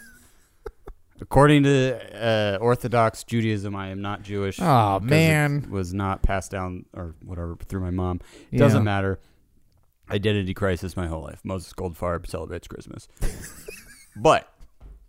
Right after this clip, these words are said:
Speaker 1: Santa
Speaker 2: That's
Speaker 1: took the
Speaker 2: fine.
Speaker 1: cookies. Check. But
Speaker 2: Santa
Speaker 1: also,
Speaker 2: took the
Speaker 1: in the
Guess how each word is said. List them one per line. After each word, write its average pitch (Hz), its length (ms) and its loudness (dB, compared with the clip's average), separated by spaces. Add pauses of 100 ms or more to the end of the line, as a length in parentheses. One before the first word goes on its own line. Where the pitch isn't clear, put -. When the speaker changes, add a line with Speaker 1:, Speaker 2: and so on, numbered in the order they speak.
(680)
Speaker 1:
Santa 151 240 2
Speaker 2:
That's 175 120 4
Speaker 1:
took 180 100 6
the 135 80 2
Speaker 2:
fine. 151 60 -2
Speaker 1:
cookies. 165 580 2 (920)
Check. 117 320 2 (540)
But 185 160 8
Speaker 2:
Santa 185 60 8
Speaker 1:
also, 143 340 6
Speaker 2:
took 110 180 0
the 104 60 -6
Speaker 1:
in 113 160 0
the - 0 -